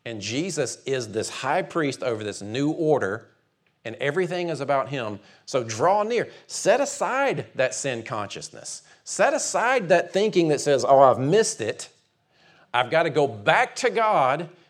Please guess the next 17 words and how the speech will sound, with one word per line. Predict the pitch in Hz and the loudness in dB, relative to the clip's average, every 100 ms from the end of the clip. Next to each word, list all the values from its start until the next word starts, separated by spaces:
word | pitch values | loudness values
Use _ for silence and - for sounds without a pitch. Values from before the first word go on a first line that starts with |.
| - | -8
and | 135 | -6
try | 123 165 165 | 0 2 2
to | 139 - | 0 -4
explain | 131 - - 147 151 190 254 254 | -6 -4 -2 2 4 2 0 -2
to | 226 | -2
him | 190 170 135 | 0 0 0
how | 127 131 | 0 0
sorry | 127 - 175 214 240 175 | 2 2 4 4 2 2
I | 120 | 0
am | 107 95 113 | 0 -4 -6
so | 131 | -6
that | 131 | -6
maybe | 139 135 208 208 | -2 0 0 0
he'll | 214 | 0
accept | 190 - 165 196 190 | 0 -2 2 2 2
me | 208 | 2
again." | 190 180 180 180 120 143 | 6 6 4 2 0 -4